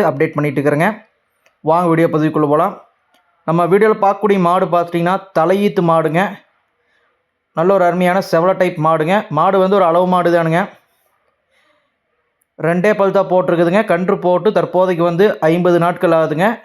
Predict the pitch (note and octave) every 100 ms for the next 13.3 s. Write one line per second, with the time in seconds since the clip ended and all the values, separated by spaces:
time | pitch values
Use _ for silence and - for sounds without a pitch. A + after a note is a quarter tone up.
0 | _ _ _ _ _ _ _ - E3+ F#3+
1 | F#3+ F#3 F3 E3+ E3+ D#3 D#3+ G3 G3 E3+
2 | F3 F#3 F3+ E3+ E3+ E3 E3 F3+ F#3+ D#3
3 | D3+ D3+ D#3 F3+ G3 - _ _ - D#3
4 | D#3+ F3 E3 - - E3 E3+ D#3 D3+ D#3
5 | F#3 E3 D#3+ D#3 D#3 F#3+ F3+ D#3 D#3+ D3+
6 | D#3+ F#3 G3 F3 E3+ E3+ E3 F3 A3+ -
7 | _ _ _ _ _ _ _ _ - F3
8 | G#3+ G3+ F#3 G#3 F#3+ F3 G3+ F3 D#3+ F3
9 | D#3+ D#3+ D#3 F3+ A3+ - _ _ _ _
10 | - E3 D#3+ G#3+ G#3 F#3+ F#3+ F#3+ F#3 A3
11 | G#3 F#3 F#3+ F3+ F3 E3+ F#3 - - _
12 | _ _ _ _ _ E3 F#3+ E3+ E3+ G3
13 | F#3 F#3 F#3+